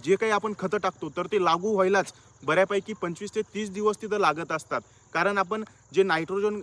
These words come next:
युक्त खतांचा कांद्या पिकासाठी कमी प्रमाणात वापर करतो आणि जे जास्तीत जास्त पोटॅशयुक्त खते असतात, तर त्यांना लागू व्हायला पंचवीस ते तीस दिवसापर्यंत कालावधी लागलेला आपल्याला पाहायला मिळतो. दुसरं खत व्यवस्थापन अतिशय जबरदस्त करणं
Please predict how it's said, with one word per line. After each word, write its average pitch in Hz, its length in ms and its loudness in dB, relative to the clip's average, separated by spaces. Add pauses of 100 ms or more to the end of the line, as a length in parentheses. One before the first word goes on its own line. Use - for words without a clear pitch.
युक्त 180 420 -6
खतांचा 185 400 -4
कांद्या 165 340 -2
पिकासाठी 190 460 -4
कमी 185 300 -2
प्रमाणात 190 400 -4
वापर 160 280 -2
करतो 147 360 -8 (220)
आणि 185 160 -4
जे 185 240 2
जास्तीत 175 320 -6
जास्त 202 260 -4 (100)
पोटॅशयुक्त 196 640 -6
खते 190 200 -2
असतात, 175 340 -2 (360)
तर 220 100 0
त्यांना 214 260 -2
लागू 180 280 4
व्हायला 196 220 0
पंचवीस 190 440 -8
ते 214 60 -2
तीस 208 280 -10
दिवसापर्यंत 190 580 -6 (360)
कालावधी 185 460 4
लागलेला 180 320 0
आपल्याला 151 280 -2 (300)
पाहायला 175 300 0
मिळतो. 131 280 -4 (300)
दुसरं 185 320 0
खत 226 160 -2
व्यवस्थापन 226 480 0 (100)
अतिशय 214 340 -6
जबरदस्त 185 640 -2
करणं 202 240 -2